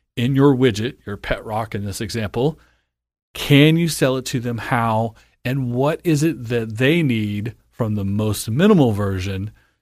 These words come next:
to a complete version, or at least a version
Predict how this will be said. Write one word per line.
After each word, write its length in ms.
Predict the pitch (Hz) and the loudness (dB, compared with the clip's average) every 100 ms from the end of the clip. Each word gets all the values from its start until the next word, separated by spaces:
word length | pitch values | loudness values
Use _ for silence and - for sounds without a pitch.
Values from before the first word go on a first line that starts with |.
| _ | _
to 240 | - 135 127 | -2 0 0
a 40 | |
complete 560 | - 135 - 165 175 120 | -2 -4 -2 -2 -2 -2
version, 420 | 107 101 107 113 - | -4 -4 -6 -8 -6
or 160 | 151 | -4
at 80 | 135 | -2
least 300 | 147 214 - | -2 -2 0
a 60 | 123 | 0
version 580 | 110 107 104 107 107 | 0 -2 -2 -4 -8